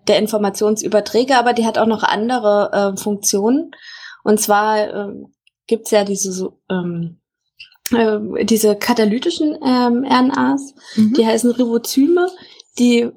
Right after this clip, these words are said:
Speaker 1: funktionieren wie ein Enzym, also wie ein Protein, das, ähm, äh, das als Katalysator funktioniert und eine Reaktion beschleunigt. Ähm, das, äh, kann, kann die R N A ganz genauso, also die,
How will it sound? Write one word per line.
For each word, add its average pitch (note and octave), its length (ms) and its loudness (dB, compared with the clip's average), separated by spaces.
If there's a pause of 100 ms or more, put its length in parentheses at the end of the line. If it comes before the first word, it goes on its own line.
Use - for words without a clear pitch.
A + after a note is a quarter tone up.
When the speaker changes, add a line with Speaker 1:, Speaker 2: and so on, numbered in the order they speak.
Speaker 1:
funktionieren C4 600 2
wie A3+ 120 0
ein A3+ 180 0
Enzym, C4+ 420 0
also A3 200 0
wie A3+ 80 0
ein A3 140 2
Protein, A#3+ 540 0
das, A3 280 0
ähm, G3+ 460 -2 (460)
äh, A3 260 0 (100)
das G#3+ 320 0 (180)
als G#3 240 0
Katalysator A#3 800 2
funktioniert C4 640 2
und A3 180 2
eine G#3 240 2
Reaktion G#3 440 2
beschleunigt. C4 640 0 (540)
Ähm, A#3 360 2
das, A#3 260 -2
äh, A#3 140 0 (280)
kann, A#3+ 400 0
kann A#3 180 2
die A3 120 2
R A3 120 2
N A3 100 2
A G#3 180 2
ganz G3+ 220 -2
genauso, G#3+ 400 2
also B3+ 200 0
die, G3 140 -8